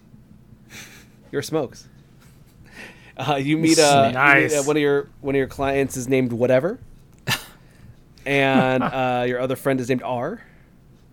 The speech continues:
Speaker 1: Like, just the letter R. It's, it's, <laughs> it's all very, 'cause they keep doing it, too, where every time they're like, "Oh, it's Whatever." And he goes, "No, that's Whatever." <laughs> And he goes, "I wish that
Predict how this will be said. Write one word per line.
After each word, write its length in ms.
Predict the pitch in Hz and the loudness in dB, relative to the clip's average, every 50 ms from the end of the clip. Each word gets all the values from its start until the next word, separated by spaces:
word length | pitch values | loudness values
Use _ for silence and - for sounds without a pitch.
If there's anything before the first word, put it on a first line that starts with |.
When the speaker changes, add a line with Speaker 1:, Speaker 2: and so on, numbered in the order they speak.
| _ _ _ - | _ _ _ -12
Speaker 1:
Like, 100 | 123 113 | -12 -10
just 120 | 110 - | -10 -8
the 60 | 139 | -4
letter 220 | 131 131 127 123 113 | -2 -2 -2 -2 -2
R. 360 | 120 117 110 117 131 143 156 147 | -4 -4 -4 -6 -8 -10 -12 -10
It's, 120 | 147 156 | -6 -4
it's, 180 | 190 185 151 160 | -2 -2 -4 -4
<laughs> 540 | 185 170 151 - - - - - - - - 123 - - - - | -8 -10 -10 -12 -16 -20 -20 -20 -16 -12 -10 -10 -10 -10 -14 -12
it's 120 | - - | -6 -2
all 240 | 160 147 - 180 185 143 | -2 0 0 0 0 2
very, 340 | 135 175 160 165 160 113 - - - - - - - - - - - - | 2 2 2 2 2 0 -2 -8 -20 -20 -20 -20 -20 -20 -20 -20 -16 -8
'cause 120 | - 185 160 | -4 0 2
they 100 | 185 190 | 2 4
keep 200 | 170 226 247 208 | 4 4 2 4
doing 220 | - 208 220 185 151 | 4 4 4 4 2
it, 100 | 147 139 | 0 2
too, 160 | - 202 180 | 2 4 6
where 100 | 160 151 | 6 6
every 140 | 143 147 156 | 6 4 2
time 200 | - 165 156 156 | 2 2 2 4
they're 100 | 143 139 | 2 2
like, 220 | 127 123 117 110 - - - - - - - - - - - - | 2 0 0 -2 -6 -14 -20 -20 -20 -20 -20 -20 -20 -20 -12 -4
"Oh, 140 | - 165 156 | 2 6 8
it's 180 | 156 156 156 - | 8 8 6 4
Whatever." 380 | 139 135 127 120 120 113 117 117 | 2 4 4 4 2 0 -2 -6
And 120 | 113 110 | -6 -8
he 60 | 117 113 | -8 -10
goes, 160 | 113 110 113 | -10 -8 -4
"No, 180 | 123 165 170 143 | -2 -2 0 0
that's 340 | 131 180 220 233 233 - | 2 2 2 2 0 -4
Whatever." 500 | - 110 135 165 156 101 101 101 113 131 - - - - - | -8 -4 -2 -2 -2 -2 -4 -12 -16 -16 -20 -20 -10 -6 -6
<laughs> 80 | 170 - - - - - - - - _ _ - - - - - - | -4 -4 -6 -16 -20 -20 -20 -20 -20 _ _ -20 -20 -20 -10 -2 0
And 160 | 196 156 135 - - _ - - - - | 0 0 0 -4 -12 _ -20 -16 -6 0
he 120 | 165 156 | 2 2
goes, 160 | 147 143 139 147 | 4 2 2 2
"I 100 | 151 156 | 0 0
wish 240 | 156 233 254 - | 2 0 0 2
that 180 | - 170 143 - | 2 2 2 2